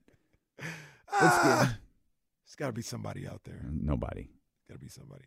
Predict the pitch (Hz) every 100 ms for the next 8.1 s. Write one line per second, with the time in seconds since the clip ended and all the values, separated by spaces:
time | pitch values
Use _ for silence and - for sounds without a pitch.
0 | - 170 175 151 95 113 98 - 90 82
1 | - 98 90 85 73 92 76 113 107 90
2 | 80 87 85 76 73 71 85 82 78 -
3 | 82 80 71 80 78 73 - 69 80 73
4 | 71 - 73 67 67 67 53 85 92 82
5 | 90 80 69 - 76 71 - - 113 107
6 | 104 98 90 95 80 - - - 147 165
7 | 175 175 156 147 185 - 151 160 147 139